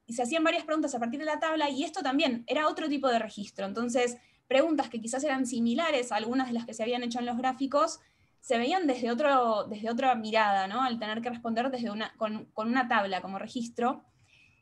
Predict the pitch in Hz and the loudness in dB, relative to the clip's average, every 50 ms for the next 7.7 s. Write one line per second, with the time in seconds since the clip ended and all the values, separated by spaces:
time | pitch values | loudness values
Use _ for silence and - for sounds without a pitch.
0 | _ _ _ - 320 320 339 349 - _ _ _ _ - 269 262 254 240 233 277 | _ _ _ 0 2 2 2 0 -4 _ _ _ _ 0 2 2 2 2 0 0
1 | 269 277 311 339 330 359 320 302 294 262 233 233 269 349 339 302 302 277 269 262 | 4 4 4 4 4 2 0 0 2 2 0 0 0 0 2 4 4 6 4 4
2 | 254 247 240 233 233 240 247 254 247 - 294 285 285 285 277 277 269 269 269 269 | 4 2 2 4 4 4 2 0 0 4 6 6 6 8 6 6 6 4 2 -2
3 | - _ _ - - - - 226 202 196 202 - 226 - - - 214 214 214 254 | -6 _ _ -20 -20 -16 -10 -10 -8 -8 -8 -10 -10 -10 -8 -6 -6 -6 -2 -2
4 | 285 285 294 269 254 254 247 240 233 254 269 277 311 277 277 277 277 269 262 247 | -2 -2 -2 -4 -2 -2 -2 0 0 0 0 2 2 2 2 2 2 2 0 0
5 | 220 214 208 190 - - 202 - 208 208 208 208 - 254 262 262 269 262 269 269 | -2 -4 -4 -6 -8 -10 -10 -4 -2 -2 -2 0 0 0 2 2 2 0 0 0
6 | 294 277 285 294 302 294 - 240 254 269 254 233 233 - 240 233 233 208 202 196 | 0 2 2 2 0 -2 -4 -2 0 0 -2 -2 -4 -8 -8 -8 -6 -8 -6 -4
7 | 180 180 196 - 233 233 233 240 233 233 208 185 - - | -6 -6 -4 -2 0 0 2 0 0 -2 -6 -8 -8 -10